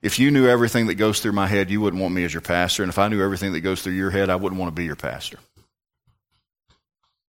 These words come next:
Why? Because just like Paul said, "In my flesh dwells no good thing." I'm as sorry as the day is long. You know, I know that's really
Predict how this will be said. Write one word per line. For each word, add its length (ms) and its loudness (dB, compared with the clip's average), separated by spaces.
Why? 240 2
Because 220 -6
just 200 -2
like 180 2
Paul 260 4
said, 260 0
"In 120 -2
my 220 4
flesh 580 0
dwells 560 0
no 520 -4
good 360 -8
thing." 340 -12
I'm 140 2
as 100 0
sorry 460 4
as 80 -4
the 80 -6
day 240 -4
is 160 -6
long. 280 -10
You 60 -14
know, 100 -8
I 120 2
know 140 4
that's 200 2
really 360 -2